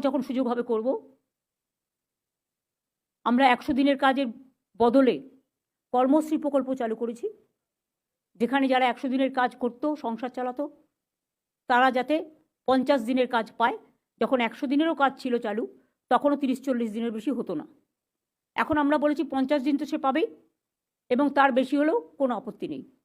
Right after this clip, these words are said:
এটা নিয়ে আমরা কনভার্জেন্স করেছি। এবং এছাড়াও ঐক্যশ্রী, মেধাশ্রী, সেই স্কলারশিপগুলো আমরা দিচ্ছি।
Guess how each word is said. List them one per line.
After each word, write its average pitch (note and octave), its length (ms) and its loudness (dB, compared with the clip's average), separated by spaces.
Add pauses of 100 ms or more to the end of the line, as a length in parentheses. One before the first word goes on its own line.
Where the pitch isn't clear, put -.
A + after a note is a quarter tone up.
(380)
এটা C4+ 180 0
নিয়ে D4 180 2
আমরা C#4+ 120 2 (100)
কনভার্জেন্স B3 460 0 (100)
করেছি। F3+ 260 -6 (1120)
এবং C#4+ 240 6 (1160)
এছাড়াও C#4+ 500 6 (800)
ঐক্যশ্রী, D4+ 480 4 (100)
মেধাশ্রী, C#4 480 0 (920)
সেই C#4+ 220 2
স্কলারশিপগুলো B3+ 580 2 (100)
আমরা A#3+ 200 2
দিচ্ছি। - 260 -10